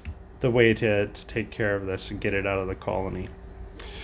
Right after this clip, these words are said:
Next one's called sac brood. Sac brood is a viral disease of the brood that tends to appear in colonies in the spring and early summer. Are we starting to notice a little <laughs> pattern here?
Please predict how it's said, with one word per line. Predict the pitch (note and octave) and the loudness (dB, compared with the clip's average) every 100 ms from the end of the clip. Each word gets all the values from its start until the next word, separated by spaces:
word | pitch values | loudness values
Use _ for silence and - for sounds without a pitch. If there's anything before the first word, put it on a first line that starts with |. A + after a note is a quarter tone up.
| - - - - - - - - - | -12 -14 -16 -16 -14 -12 -12 -8 6
Next | F3+ G3+ - | 8 8 8
one's | A#3 A3 | 8 8
called | - G3 F#3 F3+ | 10 10 10 8
sac | - - C#3 D#3+ - | 2 6 8 6 4
brood. | C3 A#2 G2+ A2+ | 4 4 4 -2
Sac | - - D#3 E3+ | 0 6 8 8
brood | E3 E3 F3 E3+ - | 8 10 10 8 4
is | D3 B2+ | 4 4
a | B2 | 2
viral | A#2+ C3 D#3 D#3+ | 6 8 8 6
disease | C#3+ C3+ C3 C3 D3 E3 - | 4 0 2 4 6 4 0
of | - B2 | -2 -2
the | A#2+ | -2
brood | A2 B2 B2 B2+ D3 | -2 4 6 8 6
that | C#3 - | 2 -2
tends | - D3 C#3+ | 2 4 4
to | - E3 | 4 2
appear | D#3 - D3 | 4 6 8
in | D3+ D3 | 8 4
colonies | - B2+ B2 A#2 A#2+ C#3 C#3+ | 4 6 8 6 4 4 2
in | - B2 | 0 2
the | C#3 | 2
spring | - - C3+ C#3 | 0 2 4 6
and | C3+ B2 | 6 2
early | A2+ A#2+ B2+ | 2 4 4
summer. | C#3+ - A2 G#2+ C#3 D3+ E3+ | 4 2 2 4 2 0 -4
Are | A#2 | 2
we | A2 | 4
starting | A2 - B2+ C3 | 4 6 6 6
to | B2+ | 2
notice | A#2+ A#2 A#2+ A#2+ | 2 4 4 2
a | C3 A#2+ | 4 6
little | A#2 A#2 A2+ A2+ A2 - - - - - - - - - - - - - | 6 6 6 6 2 -12 -18 -18 -20 -18 -18 -18 -18 -18 -18 -16 -6 -2
<laughs> | C#3+ D3 A#2+ | 2 2 2
pattern | - B2 A2+ C#3 D3 | 6 8 8 6 4
here? | C#3+ F3+ | 2 0